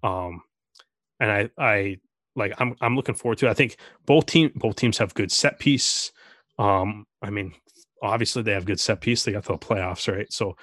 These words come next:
um, both teams have good set piece. The lineout will be interesting 'cause you got New York, obviously, ha-,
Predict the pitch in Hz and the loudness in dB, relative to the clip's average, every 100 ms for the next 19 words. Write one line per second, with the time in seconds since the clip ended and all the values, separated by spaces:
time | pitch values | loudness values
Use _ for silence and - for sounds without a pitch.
0 | - - _ 110 104 104 101 - 123 - | -20 -20 _ -2 0 0 -4 -2 -2 0
1 | 135 - 117 - 107 - 107 - 110 - | 0 0 -2 -2 -4 -2 -2 -2 -4 -4
2 | 107 95 104 110 107 104 98 107 107 - | -4 -6 -4 -2 -2 -2 -6 -8 -8 -10
3 | - 107 98 - 101 98 98 - - _ | -10 -8 -10 -10 -8 -8 -8 -14 -20 _
4 | _ _ - 110 120 101 117 117 113 107 | _ _ -6 2 2 4 2 2 -2 -2
5 | - 101 107 | -4 -2 -2